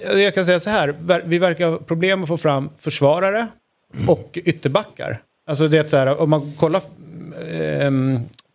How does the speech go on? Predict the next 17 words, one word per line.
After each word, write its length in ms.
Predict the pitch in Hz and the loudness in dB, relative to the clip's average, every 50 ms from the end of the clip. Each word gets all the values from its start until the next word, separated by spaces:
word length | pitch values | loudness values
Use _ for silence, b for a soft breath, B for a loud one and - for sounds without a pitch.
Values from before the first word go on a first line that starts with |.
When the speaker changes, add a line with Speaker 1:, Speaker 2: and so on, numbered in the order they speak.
| _ _ | _ _
Speaker 1:
gäng 320 | 160 165 151 160 156 147 151 | -4 0 2 2 2 4 2
år 140 | 160 165 | 2 2
tillbaka 520 | 160 165 160 147 180 202 196 175 - - 127 | 2 2 0 0 0 0 0 -2 -4 -4 -4
så 120 | - 156 | -2 0
hade 220 | 135 139 131 131 135 | 0 0 0 0 0
vi 160 | 135 131 135 | 2 2 2
i 60 | 131 | 0
Sverige 380 | 135 - 156 160 160 156 147 135 | 0 2 2 2 2 2 2 0
och 140 | 135 123 - - | 0 -2 -4 -4
världsfotbollen 640 | 143 135 139 123 - - 123 139 160 165 156 135 | 0 0 0 0 0 -4 -2 0 0 0 0 0
fanns 160 | 120 123 117 139 | -4 -4 -2 0
ju 40 | |
hur 60 | 131 131 | 2 2
många 160 | 131 127 117 | 2 2 0
som 120 | 139 151 | 0 0
helst. 400 | 175 208 135 110 76 - - - _ _ - | 0 0 -2 -4 -6 -14 -16 -18 _ _ -12
Speaker 2:
Mm. 120 | 110 123 | -12 -12